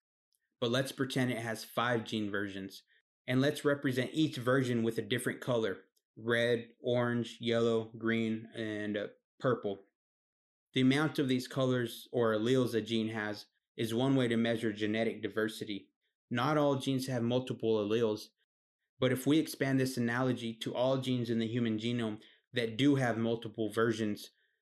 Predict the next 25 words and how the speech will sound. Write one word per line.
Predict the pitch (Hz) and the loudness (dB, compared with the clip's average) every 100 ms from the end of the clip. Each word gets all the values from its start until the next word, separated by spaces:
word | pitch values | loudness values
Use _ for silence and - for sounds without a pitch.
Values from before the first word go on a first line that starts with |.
| _ 131 | _ -4
you | 139 | 0
can | 147 135 | 2 2
begin | 131 135 139 | 2 2 2
to | 131 | 2
grasp | 110 107 113 117 - | 0 0 0 -2 -6
the | 113 | -10
concept | - 120 123 - - | -6 -8 -6 -8 -8
of | - 107 | -12 -10
genetic | - 113 113 98 | -4 -2 -2 -2
diversity. | 104 107 110 - 104 101 - _ _ _ _ _ _ _ _ _ | -6 -2 -2 -4 -8 -10 -14 _ _ _ _ _ _ _ _ _
If | 123 139 | -6 -4
a | |
small | 139 - 139 156 | -4 0 2 2
group | 127 139 139 | 2 4 4
migrates | 120 127 123 123 123 | 2 0 0 -2 -2
out | 120 117 | -2 -2
of | 107 | -2
Africa, | 110 117 113 - 107 - _ _ _ _ - | -4 -4 -6 -6 -6 -8 _ _ _ _ 0
it | 147 | 4
is | 151 120 | 4 4
likely, | 120 135 135 127 113 - | 2 0 0 0 0 -2
by | 120 107 | -4 -4
chance, | - 127 120 101 - - _ - | -4 -4 -4 -8 -12 -18 _ -14
to | |
take | 127 143 131 - | -4 0 0 -2